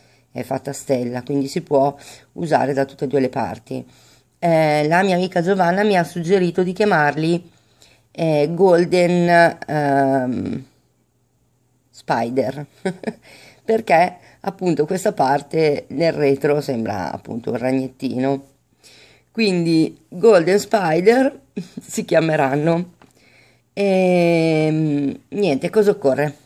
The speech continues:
Andiamo subito al materiale, che sono le nostre undici zero, in questo caso oro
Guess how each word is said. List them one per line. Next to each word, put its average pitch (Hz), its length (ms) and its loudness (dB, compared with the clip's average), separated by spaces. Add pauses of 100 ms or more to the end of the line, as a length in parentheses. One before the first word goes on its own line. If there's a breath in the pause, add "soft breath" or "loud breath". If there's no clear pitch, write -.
(1080 soft breath)
Andiamo 156 240 -6
subito 156 420 -6
al 143 460 -4
materiale, 139 880 -4 (1200 loud breath)
che 226 140 2
sono 151 540 0 (160)
le 196 120 0
nostre 196 520 0
undici 156 540 -2
zero, 147 480 4
in 175 120 -2
questo 135 220 -12
caso 123 460 -4
oro 135 540 0